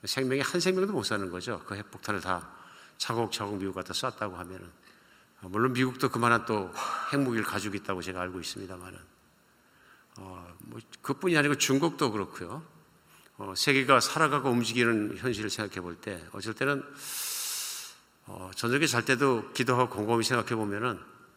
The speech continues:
그 러시아의 푸틴이란 대통령 손에 정말 세계를 쥐락펴락할 수 있는 위험을 줄 수도 있고 안 줄 수도 있는 그 힘이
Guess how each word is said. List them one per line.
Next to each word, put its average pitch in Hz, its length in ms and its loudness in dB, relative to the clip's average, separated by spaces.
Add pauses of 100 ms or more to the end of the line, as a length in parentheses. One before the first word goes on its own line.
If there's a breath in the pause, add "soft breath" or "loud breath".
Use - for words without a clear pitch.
(540 soft breath)
그 139 760 0
러시아의 139 460 8
푸틴이란 156 640 4
대통령 123 460 4
손에 113 340 2 (1000)
정말 120 320 2
세계를 143 540 6
쥐락펴락할 131 640 4
수 - 180 2
있는 113 460 0
위험을 123 500 2
줄 120 140 -2
수도 123 220 -2
있고 117 160 2
안 104 100 6
줄 107 120 -2
수도 - 240 -4
있는 107 120 -2
그 104 100 -4
힘이 104 560 -2